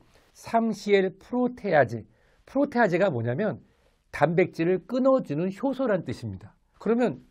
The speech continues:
삼 씨 엘 프로테아제 이니비터, 즉 단백 효소 활성 저해제를 먹는 약으로 개발해서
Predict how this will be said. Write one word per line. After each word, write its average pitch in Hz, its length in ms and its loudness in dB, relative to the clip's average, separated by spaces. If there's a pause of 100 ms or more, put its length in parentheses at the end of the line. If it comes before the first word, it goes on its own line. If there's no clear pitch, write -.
(360)
삼 240 320 -2
씨 202 220 0
엘 190 260 2
프로테아제 185 840 0
이니비터, 180 540 0
즉 190 240 -6 (540)
단백 151 560 -2 (640)
효소 202 640 0
활성 202 480 -2 (200)
저해제를 131 720 2 (480)
먹는 208 460 6
약으로 160 240 4
개발해서 113 640 -2